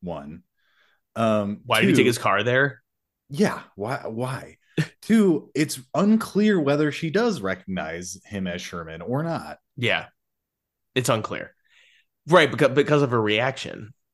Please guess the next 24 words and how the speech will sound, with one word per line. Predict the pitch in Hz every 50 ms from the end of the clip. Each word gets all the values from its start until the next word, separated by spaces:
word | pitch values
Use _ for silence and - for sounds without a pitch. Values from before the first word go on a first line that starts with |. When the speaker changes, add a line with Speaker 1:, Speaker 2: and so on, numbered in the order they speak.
| _ -
Speaker 1:
Right, | 117 117 127 123 113
Speaker 2:
later, | 85 67 62
Speaker 1:
she's | 71 87
Speaker 2:
right? | 113 120 117 117 104 -
Speaker 1:
very, | - 120 123 131 135 135 127
yeah. | 123 120 117 113 107 101 101 127 131 85 69 - - - - _ _ _ -
Speaker 2:
Yeah. | 143 139 110 82 62 - - _ _ _ _ _ _
So | - - 151
she | 131 - - 175 185 196 208 220 240 233 - _ -
picks | - 170 - 175 -
up | 185 170 175
the | - 196
phone, | - - 120 110 107 104 107 110
and | - - 107 101 104
of | 104 -
course, | - - 107 101 101 110 - - - - _ _ -
it's | 98 98 95 - -
the | - 123
killer's | - - 185 196 180 160 143
voice. | 131 131 131 135 131 131 135 131 - - - _ _ _ _ _ _ _ _ _ _
So | - - - 104 98 101 98 98 98 101 - 113 - _ _ _
Sherman, | - - - 151 170 196 190 170 143 131 135 135 120 131 - 156 - - 170 - 156 -
<laughs> | - _ _ _ _ _ - 147
supposedly, | - - - 117 - 127 143 196 262 285 202 135 95 95 87 82 85 104 -